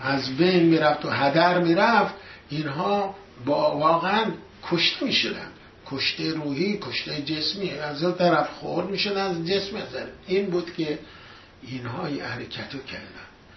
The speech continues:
برای همین هشم نگفته بود که شما بیاید این کار بکنید. بنابراین این یکی از علت بود که به مصری‌ها این ضربات مختلف وارد کرد. دوم،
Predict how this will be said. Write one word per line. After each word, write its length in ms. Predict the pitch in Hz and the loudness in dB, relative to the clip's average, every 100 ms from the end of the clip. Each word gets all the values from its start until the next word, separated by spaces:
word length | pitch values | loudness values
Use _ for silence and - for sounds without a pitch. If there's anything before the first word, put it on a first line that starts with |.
| - - | -20 -8
برای 240 | 127 143 | -4 -2
همین 280 | 151 190 196 | 0 0 2
هشم 640 | 151 143 - 196 190 175 175 - - - - - - - 107 | 2 2 2 2 4 2 0 -8 -20 -20 -20 -20 -20 -12 -6
نگفته 480 | 143 214 247 - | 0 4 4 2
بود 140 | 233 190 | 2 2
که 100 | 180 | 2
شما 300 | - 160 147 | 2 2 0
بیاید 300 | 139 139 135 | 0 0 0
این 160 | 135 | -2
کار 280 | 127 135 131 | -4 -2 -2
بکنید. 440 | 127 107 107 98 85 - - - - - - - - - 123 120 | -2 -8 -10 -12 -14 -20 -20 -20 -20 -20 -20 -20 -20 -20 -10 -2
بنابراین 840 | 143 151 151 - - 208 208 202 - - | 0 0 0 0 0 0 0 -2 -6 -8
این 280 | 156 170 175 | 2 4 4
یکی 340 | 175 170 180 | 4 4 4
از 240 | 165 151 135 | 2 2 -2
علت 360 | 135 143 165 | -2 0 -2
بود 260 | 170 160 160 | 0 -2 -2
که 80 | 143 | -4
به 160 | 131 | -4
مصری‌ها 680 | 131 120 - 135 147 156 156 156 - - - | -4 -4 -2 0 2 4 4 2 -10 -18 -4
این 460 | 135 139 143 143 | 0 2 0 -2
ضربات 600 | 113 123 123 123 139 143 | -4 -2 0 2 2 2
مختلف 640 | 139 127 - - 131 139 120 | -2 -6 -6 -4 -2 -2 -4
وارد 380 | 110 110 98 | -6 -6 -8
کرد. 160 | - - - - - - - - - - - 123 | -12 -18 -18 -20 -20 -20 -20 -18 -18 -14 0 4
دوم، 720 | 170 214 208 226 202 202 | 6 6 6 6 6 4